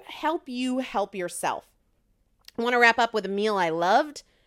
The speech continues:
and a workout I loved. I'm gonna start with the workout 'cause I just did it this morning and it was amazing.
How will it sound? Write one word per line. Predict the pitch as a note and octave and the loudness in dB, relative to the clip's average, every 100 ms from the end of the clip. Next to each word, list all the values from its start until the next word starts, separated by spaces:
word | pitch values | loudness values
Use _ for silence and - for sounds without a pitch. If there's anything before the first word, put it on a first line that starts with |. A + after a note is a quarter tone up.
| _ _ _ | _ _ _
and | F#3 | -2
a | F3 | 0
workout | G#3+ C4 G#3+ F3+ | 0 0 2 2
I | F3 | 2
loved. | E3+ E3+ A#3 - | 2 2 2 -2
I'm | A#3 | -6
gonna | |
start | G#3+ G3 F3+ | -4 0 0
with | E3 | 0
the | E3 | -2
workout | F3 F3 D3+ | -2 -2 -4
'cause | - | -6
I | E3+ | -6
just | E3 E3+ - | -4 -6 -4
did | E3+ | -6
it | |
this | - - | -6 -8
morning | F3 E3 D#3 | -6 -4 -4
and | D3+ | -6
it | |
was | E3 | -8
amazing. | E3 E3+ F3+ F3 E3+ - F2+ - | -8 -8 -4 -2 -2 -4 -10 -12